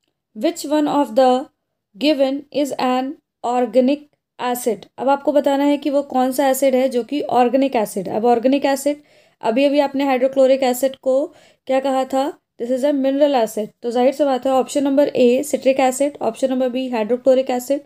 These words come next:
ऑप्शन नंबर सी लैक्टिक एसिड, ऑप्शन नंबर डी both one and three। हाइड्रोक्लोरिक एसिड तो नहीं हो सकता। क्यों नहीं हो सकता? क्योंकि अभी अभी ये हमारे लिए क्या बना? मिनरल एसिड। तो सिट्रिक एसिड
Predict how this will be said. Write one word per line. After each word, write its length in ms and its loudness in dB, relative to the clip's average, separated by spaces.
ऑप्शन 280 -2
नंबर 180 0
सी 160 -2
लैक्टिक 420 -4
एसिड, 400 -4
ऑप्शन 300 -2
नंबर 200 2
डी 200 0
both 340 0
one 240 2
and 220 -4
three। 180 0
हाइड्रोक्लोरिक 580 2
एसिड 340 -2
तो 80 0
नहीं 240 0
हो 120 -2
सकता। 440 -8
क्यों 160 0
नहीं 120 -2
हो 120 -2
सकता? 420 -6
क्योंकि 360 -4
अभी 220 0
अभी 200 0
ये 120 0
हमारे 300 -2
लिए 160 -4
क्या 200 0
बना? 280 -2
मिनरल 340 2
एसिड। 320 -4
तो 80 -4
सिट्रिक 460 0
एसिड 460 2